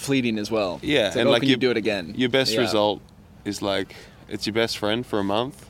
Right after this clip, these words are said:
Speaker 2: and then it's, like, I don't know, a nice thing to, like, further your career for another month, and then in the third month, it's like, you start looking back at that person,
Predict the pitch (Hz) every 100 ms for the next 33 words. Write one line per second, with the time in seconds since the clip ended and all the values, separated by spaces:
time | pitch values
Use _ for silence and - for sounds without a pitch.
0 | - - - - 101 101 101 101 - 98
1 | 95 98 - - - - - - - -
2 | 98 95 95 98 98 101 98 - 98 104
3 | 98 95 95 92 - 98 98 98 - 98
4 | 101 107 95 98 107 120 135 113 113 -
5 | 95 95 92 - - - - - - -
6 | - - - - 107 101 - 107 113 113
7 | 131 127 101 - 101 98 - - - -
8 | - - - - - - 95 95 98 98
9 | 98 98 107 92 82 101 98 -